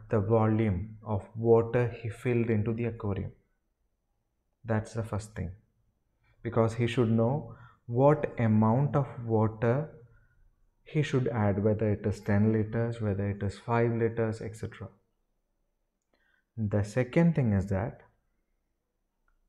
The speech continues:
he did not either ask his guide or he did not refer to any literature how many fishes should be observed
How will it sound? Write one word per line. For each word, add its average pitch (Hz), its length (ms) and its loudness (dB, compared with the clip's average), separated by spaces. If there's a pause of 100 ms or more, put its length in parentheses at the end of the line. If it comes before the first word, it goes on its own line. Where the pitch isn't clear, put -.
(140)
he 127 180 -2
did 123 200 4
not 143 420 2 (840)
either 123 480 4
ask 120 440 0
his 143 160 0
guide 113 560 2
or 110 220 0
he 110 180 -2
did 110 200 0
not 120 460 -2 (880)
refer 123 720 0 (640)
to 127 120 -2
any 127 260 0
literature 110 840 0 (500)
how 143 280 2
many 160 320 4
fishes 117 800 -4 (1040)
should 160 280 0
be 151 180 6
observed 107 640 4